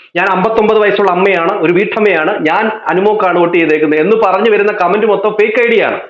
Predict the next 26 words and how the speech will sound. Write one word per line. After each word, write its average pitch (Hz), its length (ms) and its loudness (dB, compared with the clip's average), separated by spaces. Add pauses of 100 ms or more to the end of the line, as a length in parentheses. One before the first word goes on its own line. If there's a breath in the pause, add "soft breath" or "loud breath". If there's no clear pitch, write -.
(480 soft breath)
ഈ 180 200 0
പൊട്ടന്മാർക്ക് 240 460 0
അറിയത്തില്ല, 196 680 0 (200 loud breath)
എടാ, 185 220 0
ഈ 196 100 2
അമ്മമാര് 220 540 2
വരെ 196 400 2
ഈ 180 140 2
ഫേക്ക് 196 240 0
ഐ 208 40 2
ഡി 202 80 2
ഉണ്ടാക്കി 185 300 0
കമന്റ് 170 300 0
ഇടുവോ? 107 340 -2 (720)
എന്തുവാടേ 147 880 0
ഇത്? 107 460 -2 (380)
എന്തെങ്കിലും 254 480 0
ഒന്ന് 247 160 2
ചെയ്യുമ്പോൾ 196 600 2
അത് 165 140 0
അതിൻ്റെതായിട്ടുള്ള 208 520 2
ഒരു 196 160 2
സത്യസന്ധതയിൽ 214 600 0
ചെയ്തു 170 260 0
കൊടുക്ക്. 131 380 0 (480)
ഏ, 151 40 -2